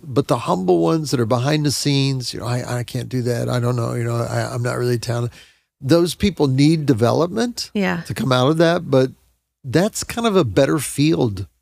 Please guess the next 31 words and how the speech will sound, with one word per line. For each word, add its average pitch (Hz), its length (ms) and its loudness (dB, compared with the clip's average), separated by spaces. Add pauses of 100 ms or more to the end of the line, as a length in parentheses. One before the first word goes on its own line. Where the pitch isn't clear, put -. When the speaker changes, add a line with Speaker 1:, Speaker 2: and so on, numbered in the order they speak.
(120)
Speaker 1:
to, 120 600 2
uh, 110 420 -4 (540)
to 123 120 4
harvest 160 440 -2
out 110 200 -10
of, 113 220 -12
really. 113 300 -8 (180)
Speaker 2:
Yeah. 185 340 0
Speaker 1:
And 135 140 2
look 151 240 4
for 180 100 -4
those 147 220 2
people. 127 400 2
And 135 220 0
in 220 340 2
that, 135 240 4
you're 135 140 0
gonna 135 160 2
find 139 340 0
these 123 160 0
amazing 113 480 0
gems. 104 420 -2
So 135 240 0 (340)
the 165 80 6
Lord 208 200 4
trusting 160 500 0
Moses, 117 600 2
there 139 140 2
probably, 175 680 0
you 143 80 -2
know, 123 300 0